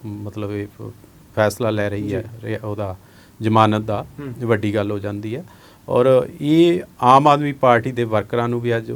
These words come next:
Speaker 1: ਖੁਸ਼ੀ ਪ੍ਰਗਟਾ ਰਹੇ ਸੀ, ਜਿੱਥੇ ਅੱਜ ਉਹਨਾਂ ਦੇ ਦਫ਼ਤਰ 'ਚ ਵੀ ਦਿੱਲੀ 'ਚ ਇਕੱਠ ਹੋਇਆ ਹੋਇਆ ਸੀ।
Speaker 2: ਹੂੰ।
Speaker 1: ਤੇ ਉਹਨਾਂ ਨੇ ਜਿੱਥੇ ਅਦਾਲਤ ਦੇ ਫੈਸਲੇ ਦਾ ਸਵਾਗਤ ਕੀਤਾ,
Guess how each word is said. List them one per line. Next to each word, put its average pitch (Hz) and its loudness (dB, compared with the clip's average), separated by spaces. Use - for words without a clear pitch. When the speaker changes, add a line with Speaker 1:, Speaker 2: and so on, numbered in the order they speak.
Speaker 1:
ਖੁਸ਼ੀ 113 -8
ਪ੍ਰਗਟਾ 107 -4
ਰਹੇ 107 -2
ਸੀ, 107 -12
ਜਿੱਥੇ 110 -4
ਅੱਜ 110 -6
ਉਹਨਾਂ 113 -6
ਦੇ 110 -6
ਦਫ਼ਤਰ 107 -6
'ਚ 110 -12
ਵੀ 113 -2
ਦਿੱਲੀ 107 -6
'ਚ 101 -18
ਇਕੱਠ 104 -6
ਹੋਇਆ 101 -4
ਹੋਇਆ 101 -8
ਸੀ। 123 -12
Speaker 2:
ਹੂੰ। 160 -10
Speaker 1:
ਤੇ - -6
ਉਹਨਾਂ 156 -2
ਨੇ 160 2
ਜਿੱਥੇ 156 0
ਅਦਾਲਤ 120 6
ਦੇ 135 2
ਫੈਸਲੇ 120 0
ਦਾ 117 0
ਸਵਾਗਤ 104 -4
ਕੀਤਾ, 101 -10